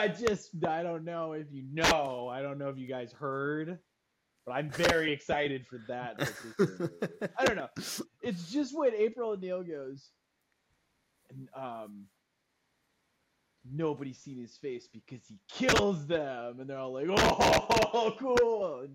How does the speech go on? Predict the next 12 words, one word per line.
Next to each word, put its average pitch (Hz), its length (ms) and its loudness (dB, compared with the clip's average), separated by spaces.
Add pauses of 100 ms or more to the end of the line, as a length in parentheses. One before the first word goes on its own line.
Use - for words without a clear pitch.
(140)
it's 147 160 -10
just - 140 -20
like, 135 120 -6
"No, 180 280 0 (120)
not 180 280 -4
cool." 147 280 -4 (200)
And 175 100 -4
Rapha-, 180 520 4 (100)
Raphael 170 580 2
just 156 180 -12
goes, 151 140 -4 (180)
"Eh, 427 260 -4